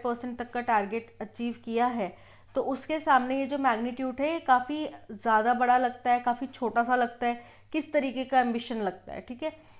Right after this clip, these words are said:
To be sure, the last three years have been unprecedented, with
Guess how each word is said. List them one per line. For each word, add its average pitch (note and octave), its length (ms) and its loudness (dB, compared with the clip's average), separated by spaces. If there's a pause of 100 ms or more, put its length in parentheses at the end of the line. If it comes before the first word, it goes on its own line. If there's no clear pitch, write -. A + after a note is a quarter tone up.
(500)
To D4+ 80 0
be E4+ 140 2
sure, B3 500 4
the C4 200 -2
last A#3+ 320 6 (120)
three D#4+ 340 0
years A#3 240 2 (160)
have A3 240 2
been B3+ 220 -4 (140)
unprecedented, B3 1040 -2 (600)
with D4+ 180 0